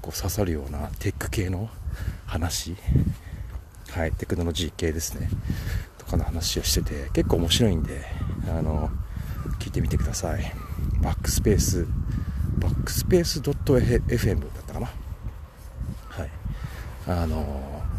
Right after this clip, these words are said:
えっと、ローマ字ですね。バックスペースで多分出てくると思います。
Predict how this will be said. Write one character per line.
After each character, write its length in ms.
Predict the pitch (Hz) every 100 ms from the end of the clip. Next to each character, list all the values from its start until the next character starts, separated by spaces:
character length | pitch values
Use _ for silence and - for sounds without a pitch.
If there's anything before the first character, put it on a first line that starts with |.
| -
え 60 |
っ 40 | -
と、 280 | 85 76 60 -
ロ 120 | 90 90
ー 20 |
マ 140 | 85
字 160 | 73 69
で 140 | 71
す 100 | -
ね。 220 | 139 - -
バ 120 | 87
ッ 20 | - -
ク 180 | 101 -
ス 160 | -
ペ 160 | - 85
ー 40 |
ス 260 | - 98 98 - - - - - - - -
で 260 | - - -
多 120 | -
分 100 | -
出 120 | - -
て 100 | -
く 80 |
る 60 | -
と 80 | -
思 100 | -
い 40 |
ま 120 | -
す。 240 | - -